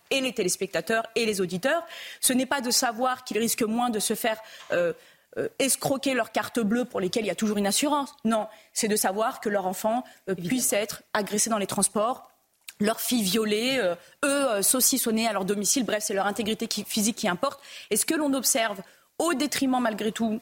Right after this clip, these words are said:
Speaker 1: et j'ai eu des mots parfois avec certains sociologues qui refusaient de le reconnaître, or les chiffres le disent, euh, et le cons-, et le, et le confirment, il y a une hausse sans précédent des tentatives d'homicide et des homicides
Speaker 2: Sans
Speaker 1: en France.
Speaker 2: précédent, dites-vous.
Speaker 1: Des tentatives d'homicide et des homicides, madame
Speaker 2: On
Speaker 1: Macron,
Speaker 2: entend
Speaker 1: vous vous
Speaker 2: bien.
Speaker 1: rendez compte ?
Speaker 2: On entend
Speaker 1: On a
Speaker 2: bien.
Speaker 1: passé la,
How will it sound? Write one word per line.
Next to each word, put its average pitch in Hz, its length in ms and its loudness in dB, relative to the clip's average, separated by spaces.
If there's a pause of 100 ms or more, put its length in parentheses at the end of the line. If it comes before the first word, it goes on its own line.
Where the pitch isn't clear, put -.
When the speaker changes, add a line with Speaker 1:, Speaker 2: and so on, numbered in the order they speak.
Speaker 1:
et 180 80 2
j'ai 190 160 2
eu 202 80 4
des 196 140 2
mots 285 140 2
parfois 202 280 -2
avec 185 140 -4
certains 196 220 -2
sociologues 214 440 0
qui - 140 -4
refusaient 247 400 0
de 202 60 0
le 175 80 -2
reconnaître, 185 420 -2 (300)
or 240 300 -2 (260)
les 214 100 2
chiffres 240 340 0
le 190 80 2
disent, 202 300 0
euh, 131 160 -6 (240)
et 160 60 -2
le 165 100 2
cons-, 208 260 0
et 185 60 0
le, 175 180 0
et 180 40 2
le 185 100 2
confirment, 277 420 -2 (360)
il 196 120 2
y 214 80 2
a 214 60 0
une 208 160 0 (100)
hausse 285 160 2
sans - 260 2
précédent 247 600 -2 (300)
des 214 80 0
tentatives 254 460 0
d'homicide 208 340 2
et 220 40 0
des 180 120 0
homicides 226 260 0
Speaker 2:
Sans 233 60 0
Speaker 1:
en 214 40 -2
France. 185 300 -4
Speaker 2:
précédent, 147 140 -2
dites-vous. 127 320 -10 (100)
Speaker 1:
Des 214 120 0
tentatives 254 520 0
d'homicide 202 340 2
et 202 60 0
des 175 160 0
homicides, 175 380 -2
madame 156 220 -4
Speaker 2:
On 160 80 -4
Speaker 1:
Macron, 202 100 2
Speaker 2:
entend 170 160 -2
Speaker 1:
vous 196 60 2
vous 190 100 0
Speaker 2:
bien. 180 60 0
Speaker 1:
rendez 165 140 0
compte ? 175 200 -6
Speaker 2:
On 185 60 0
entend 156 220 -2
Speaker 1:
On 160 40 2
a - 20 2
Speaker 2:
bien. 214 140 2
Speaker 1:
passé 220 260 0
la, 208 140 2